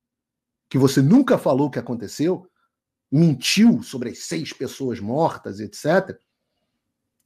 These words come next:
As pessoas veem a incoerência disso, de você dizendo, "Não, a gente não pode normalizar uma direita islamofóbica", ou seja, tá certa a esquerda da França. Tá certa a esquerda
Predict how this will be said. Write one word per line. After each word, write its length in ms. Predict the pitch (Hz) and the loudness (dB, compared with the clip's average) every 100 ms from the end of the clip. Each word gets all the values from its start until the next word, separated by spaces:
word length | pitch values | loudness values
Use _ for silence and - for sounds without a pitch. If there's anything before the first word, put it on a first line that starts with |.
| - | -10
As 80 | - | 0
pessoas 320 | 165 269 196 | 2 4 2
veem 280 | - 247 349 | 4 2 4
a 80 | 180 | 2
incoerência 560 | 175 185 147 143 131 | 2 0 0 -2 -6
disso, 280 | 123 233 233 | -2 -2 -2
de 60 | 233 | -4
você 320 | 247 - 247 | -4 -2 -2
dizendo, 340 | 240 202 208 | 0 0 2
"Não, 300 | 233 339 - - _ - | 2 2 -2 -12 _ -2
a 40 | |
gente 140 | 170 240 | 4 4
não 140 | 262 | 6
pode 180 | 247 269 | 4 4
normalizar 960 | 247 208 240 220 147 180 254 190 - _ | 2 2 2 2 0 2 2 2 -6 _
uma 220 | 190 220 | 2 4
direita 480 | 175 190 202 233 180 | 4 4 2 2 -2
islamofóbica", 680 | 151 190 196 165 208 202 196 | -2 0 0 0 0 2 0
ou 180 | 208 185 | 0 -2
seja, 400 | - 151 127 - _ _ _ _ _ _ _ _ _ _ | 0 2 0 -4 _ _ _ _ _ _ _ _ _ _
tá 100 | - | 0
certa 380 | 175 240 233 - | 4 4 2 0
a 20 | |
esquerda 340 | 143 - 143 135 | -4 -2 -4 -2
da 120 | 127 | -4
França. 360 | 151 123 - - _ _ _ _ _ _ _ _ _ _ _ _ _ _ _ _ _ _ _ | -4 -8 -8 -20 _ _ _ _ _ _ _ _ _ _ _ _ _ _ _ _ _ _ _
Tá 140 | - 175 | 0 2
certa 400 | - 247 233 190 | 4 2 2 -2
a 20 | |
esquerda 540 | - - 185 135 101 | -4 -2 -2 -2 -8